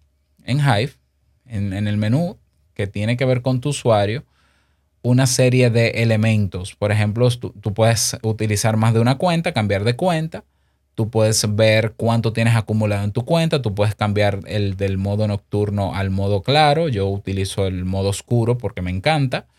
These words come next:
Ah, tú puedes aprobar testigos. No me voy a meter en ese tema, pero tú tienes el, el Creator Studio, como lo tiene YouTube. Un Creator Studio que es donde tú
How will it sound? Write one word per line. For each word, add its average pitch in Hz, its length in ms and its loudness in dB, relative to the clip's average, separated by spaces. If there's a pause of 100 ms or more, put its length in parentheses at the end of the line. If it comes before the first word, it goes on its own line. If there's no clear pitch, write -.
(480)
Ah, 117 260 4
tú 123 140 0
puedes 123 180 4
aprobar 107 460 2
testigos. 147 800 0
No 101 340 -2
me 104 100 0
voy 101 200 2
a 104 80 0
meter 98 280 -2
en 98 120 -2
ese 117 180 -2
tema, 165 380 0
pero 208 160 0
tú 202 100 -2
tienes 180 400 -2 (400)
el, 127 380 4
el 123 240 4
Creator 139 640 4
Studio, 117 560 2
como 117 220 2
lo 113 100 2
tiene 117 260 2
YouTube. 139 440 -4
Un 104 160 -6
Creator 123 500 2
Studio 180 380 0
que 113 100 4
es 104 80 4
donde 113 240 4
tú 131 460 0